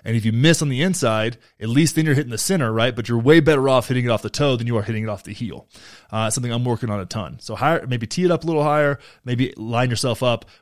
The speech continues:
with the toe on the, at, at the center of the ball versus the center of the driver on the center of the ball. Those are my amateur golf, keep it in the fairway tips. And find that fairway finder at the range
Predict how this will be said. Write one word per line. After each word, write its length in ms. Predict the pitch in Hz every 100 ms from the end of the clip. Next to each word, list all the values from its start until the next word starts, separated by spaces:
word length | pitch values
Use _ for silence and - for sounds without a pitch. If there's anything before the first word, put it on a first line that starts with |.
| -
with 140 | 113
the 60 | 104
toe 600 | - 156 160 131 117 117
on 220 | - 117 107
the, 180 | 110
at, 320 | 120 110 117 113
at 120 | 113
the 80 | 113
center 240 | - 117
of 80 | 101
the 80 | 92
ball 300 | 110 104 101
versus 680 | 120 123 - 117 107 98 - - _
the 140 | 113
center 260 | - 135 117
of 60 | 101
the 80 |
driver 340 | 104 120 110 104
on 80 | 101
the 60 |
center 240 | - 104 87
of 100 | -
the 80 |
ball. 320 | - 98 95 - - -
Those 180 | 123 113
are 40 |
my 380 | 113 107 107 107 120
amateur 320 | 123 113 110
golf, 480 | 110 101 95 - - _ _ _ _ _ _ -
keep 180 | 135 117
it 20 |
in 80 | 101
the 60 |
fairway 340 | - 110 101 98
tips. 260 | 110 101
And 140 | - -
find 440 | 139 143 156 160
that 220 | 131 123
fairway 380 | - 139 135 135
finder 560 | 139 127 117 104 101 - _ _ _ 113
at 160 | 113
the 80 | 127
range 480 | 117 117 113 117